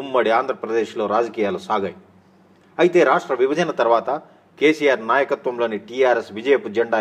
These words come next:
ఎగరవేయడంతో కాంగ్రెస్, తెలుగుదేశం పార్టీ ఆశలు గల్లంతయ్యాయి.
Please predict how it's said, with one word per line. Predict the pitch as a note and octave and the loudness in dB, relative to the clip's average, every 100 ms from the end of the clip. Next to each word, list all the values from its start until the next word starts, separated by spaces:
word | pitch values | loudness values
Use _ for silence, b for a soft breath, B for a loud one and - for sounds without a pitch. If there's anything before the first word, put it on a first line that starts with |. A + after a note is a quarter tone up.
| G#2+ | 0
ఎగరవేయడంతో | B2+ B2+ A#2+ A2 E3+ E3 B B B B - | 2 2 2 0 2 2 B B B B 0
కాంగ్రెస్, | A#2 G#2+ G#2 G2 - | 0 0 -6 -8 -4
తెలుగుదేశం | A#2+ A#2+ A2+ G#2 G2 G#2+ | -6 -4 -6 -6 -6 -6
పార్టీ | G2+ G2 F#2+ | -4 -4 -4
ఆశలు | G2+ G#2 E2+ G2+ | -4 -6 -8 -2
గల్లంతయ్యాయి. | C3+ B2+ G#2 F2 E2 | 0 0 -4 -6 -8